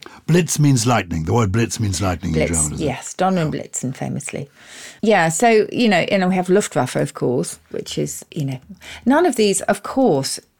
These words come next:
Speaker 2: to the British mind are associated with anything other than destruction. But of course, they were quite generic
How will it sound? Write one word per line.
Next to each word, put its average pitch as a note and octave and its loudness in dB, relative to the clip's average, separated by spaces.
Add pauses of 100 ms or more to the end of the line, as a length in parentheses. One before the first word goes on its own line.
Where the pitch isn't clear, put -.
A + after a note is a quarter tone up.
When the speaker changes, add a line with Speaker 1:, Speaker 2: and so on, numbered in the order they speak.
(160)
Speaker 2:
to - -6
the E3+ -4
British E3 -4
mind D3+ -2
are - 0
associated D#3+ -2
with D#3 0 (100)
anything E3+ 0
other C#3+ -4
than C#3+ -2
destruction. - -4
But C#3+ -2
of C#3+ -2
course, E3 -6
they D#3 -2
were D#3+ -2
quite F3+ -2
generic D3 -2